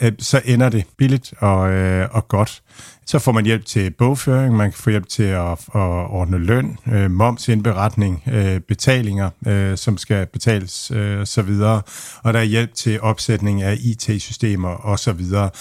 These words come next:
Så det er lidt den her, øh, as a service, øh, hvor man har en, øh, hvor man ligesom har en, en afdeling, en, øh, regnskabsafdeling, som man deler med, med en række andre virksomheder, men hvor man,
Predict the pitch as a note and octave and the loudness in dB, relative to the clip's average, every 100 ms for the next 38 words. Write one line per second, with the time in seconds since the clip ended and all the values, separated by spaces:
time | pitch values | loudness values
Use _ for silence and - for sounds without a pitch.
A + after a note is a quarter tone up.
0 | - - - G#2+ A#2+ B2+ C#3+ - C3 A2+ | -16 -18 -4 2 2 2 0 2 2 4
1 | B2+ G#2+ F2 - - - A2+ A2 G#2+ A2+ | 4 2 -2 -14 -20 -4 0 0 0 0
2 | A2+ - A2+ A#2+ A2+ A#2+ A2 - - C3 | 0 0 -2 2 2 2 -2 -4 -6 0
3 | A2+ G#2+ F#2+ G2+ G2+ F2 A2 G2+ F#2+ G#2 | 2 2 0 0 0 2 2 2 0 0
4 | G2 G2 G2 F#2+ F#2 F#2 F2+ D#2+ - _ | 0 0 0 0 0 0 -2 -4 -14 _
5 | - - - A#2 G#2 G#2+ A2 A2 G#2 A2+ | -20 -20 -6 0 2 0 0 -2 0 -2
6 | E2+ G#2+ G2+ F#2+ G2+ A2+ G#2 G2 G#2+ A2+ | 0 0 0 -4 -4 -2 0 2 2 0
7 | G2+ F2+ F2 - G#2+ G2 G2 G2 F#2+ G#2+ | -2 -4 -6 -4 -2 0 -2 -2 0 -2
8 | - G#2+ G#2+ G2 G2+ F#2 F2+ G#2+ F#2 F2 | -2 -2 -2 -2 -2 -4 -4 -4 -2 -4
9 | - G#2+ F2 E2 F#2+ F#2 F2+ - G#2+ F#2+ | -2 -4 -4 -6 -4 -4 -6 -4 -2 0
10 | G2 F#2+ F#2+ G2 F#2+ G2 - F2+ F#2+ F#2+ | 0 0 -2 -2 -2 -4 -4 -6 -2 -2
11 | F#2+ F2+ F#2+ F2+ F2+ F2+ | -2 -2 -4 -2 -2 -4